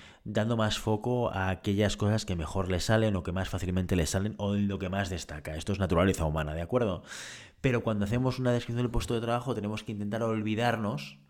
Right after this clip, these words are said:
de el cómo la persona ejecuta aquellas responsabilidades y hacer un ejercicio analítico y sintético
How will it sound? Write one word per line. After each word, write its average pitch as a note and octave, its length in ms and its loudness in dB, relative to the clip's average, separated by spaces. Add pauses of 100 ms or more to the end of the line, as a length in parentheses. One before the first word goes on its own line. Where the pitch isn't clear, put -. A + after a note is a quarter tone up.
(360)
de G#2 360 0
el G2+ 320 0
cómo A#2+ 440 2
la F#2+ 140 0
persona G2+ 760 -4
ejecuta G2+ 640 -2
aquellas F2 240 -4
responsabilidades F2+ 960 -2
y F#2+ 60 -6
hacer G#2 240 -2
un A2 160 -4
ejercicio G2 640 -4 (720)
analítico G#2+ 580 2
y G2+ 40 0
sintético G#2 800 -2